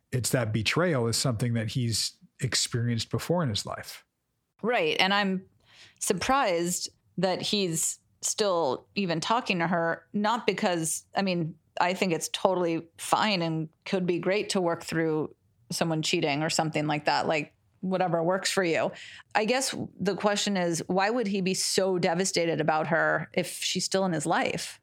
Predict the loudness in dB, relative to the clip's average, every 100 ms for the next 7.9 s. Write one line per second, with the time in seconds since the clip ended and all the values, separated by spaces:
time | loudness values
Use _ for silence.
0 | _ _ -2 0 2 2 2 2 2 2
1 | 2 2 2 2 2 2 2 2 0 0
2 | 0 2 2 2 0 -2 -2 -2 -2 -6
3 | _ _ _ _ _ 0 2 2 2 0
4 | 0 0 0 0 0 0 0 -2 -2 0
5 | 0 0 0 2 2 2 2 2 2 2
6 | 0 -2 -4 -2 0 0 0 0 -2 0
7 | 0 2 2 2 0 0 0 0 -4